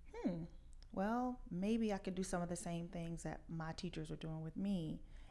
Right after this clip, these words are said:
And that introduced me to, okay, if I get a P H D, I wanna be able to study the relationship between hip hop,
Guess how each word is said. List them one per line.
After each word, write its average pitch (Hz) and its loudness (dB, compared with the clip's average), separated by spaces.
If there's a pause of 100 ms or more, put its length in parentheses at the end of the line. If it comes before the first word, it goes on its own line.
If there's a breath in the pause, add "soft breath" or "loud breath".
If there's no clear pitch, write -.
(140 loud breath)
And 156 4
that 185 10
introduced 156 2
me 156 2
to, 160 0
okay, 160 2
if 151 0
I 196 4
get 240 4
a 233 6
P - 0
H - 2
D, 165 2
I 175 4
wanna 180 6
be 170 2
able 160 0
to - -6
study 165 4
the 156 2
relationship 156 2
between 147 -2
hip 165 2
hop, 151 2